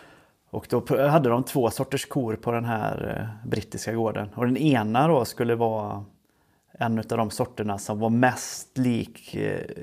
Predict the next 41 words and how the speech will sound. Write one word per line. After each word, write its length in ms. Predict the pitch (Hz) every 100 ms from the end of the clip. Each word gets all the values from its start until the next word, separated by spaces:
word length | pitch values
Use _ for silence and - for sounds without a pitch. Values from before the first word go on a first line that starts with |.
| -
urkossan, 840 | 131 123 113 110 - 113 - - 113
den 140 | 117
vilda 340 | 127 123 107 113
kossan, 340 | 165 160 113
liksom. 320 | 113 - 117 - - - - - - - - _ -
Men 140 | 120
jag 120 | 123 120
ska 120 | 143
grotta 240 | 143 139
ner 140 | 143 113
mig 80 |
lite 180 | 131 160
mer 160 | 180 127
i 20 |
det 60 | 165
där, 220 | 170 113
vad, 380 | 117 117 110 85 90 101 95
hur, 180 | - - -
hur 300 | 110 127 117
liksom 360 | 117 120 - 117
kornas, 600 | 131 117 110 113 - -
eh, 380 | 113 110 110 107
livslinje 520 | 120 127 - 113 110
ser 140 | - 113 123
ut. 180 | 135 131
Vi 40 |
har 80 | 135
aldrig, 420 | 127 120 104 107 156 -
det, 140 | - 123
det 260 | 117 120
är 40 | 123
liksom 240 | 127 127
alltid 240 | 123 - 117
varit 180 | 117
en, 180 | 117 117
en 560 | 120 120 113 113 117 117
vit 240 | 117 113
fläck 340 | - 131 - -
på 80 |
min 200 | 127 120
kokarta. 640 | 113 156 - 120 110 -